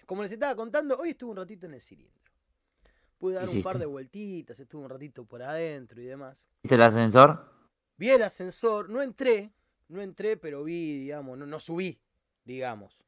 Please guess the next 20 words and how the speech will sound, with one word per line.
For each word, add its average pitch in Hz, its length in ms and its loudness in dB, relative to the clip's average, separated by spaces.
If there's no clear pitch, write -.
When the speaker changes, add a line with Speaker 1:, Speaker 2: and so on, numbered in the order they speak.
Speaker 1:
Pero 185 160 0
Speaker 2:
Claro. - 20 -16
Speaker 1:
sí 165 220 -10
lo 147 160 -4
vi 156 200 -6
con 139 200 -14
más 147 140 -12
detalle. 160 600 -6
Igual 214 160 -8
ya 139 140 -12
lo 127 60 -12
había 120 160 -12
visto, 135 460 -14
este, 104 420 -18
en 117 80 -16
otras 120 260 -16
oportunidades. 131 880 -10
Eh, 131 680 -16
sinceramente, 170 1120 -6
no, 131 120 -18